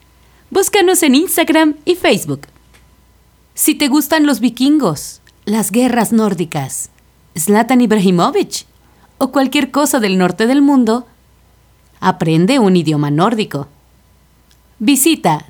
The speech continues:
w w w skadiacademy punto com y aprende sueco, danés, finés o noruego. Clases en línea con maestros latinos y también nativos. Skadi, Academia Latinoamericana de Lenguas Nórdicas.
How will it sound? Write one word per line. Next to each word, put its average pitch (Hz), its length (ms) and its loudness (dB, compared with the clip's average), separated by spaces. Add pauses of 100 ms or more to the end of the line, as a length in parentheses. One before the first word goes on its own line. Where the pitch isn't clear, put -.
w 359 340 0
w 214 260 2
w 165 360 0
skadiacademy 226 1120 0
punto 226 480 0
com 143 280 -4 (480)
y 285 80 -2
aprende 330 440 2
sueco, 180 720 -2
danés, 143 580 -4
finés 160 600 -4 (140)
o 285 100 0
noruego. 262 560 0 (880)
Clases 302 420 2
en 233 140 2
línea 165 360 0
con 180 160 0
maestros 240 460 0
latinos 247 480 0
y - 160 -8
también 196 380 0
nativos. 160 680 -4 (340)
Skadi, 170 640 0 (540)
Academia 254 500 2
Latinoamericana 208 1040 0
de 190 160 0
Lenguas 233 460 2
Nórdicas. 143 760 -2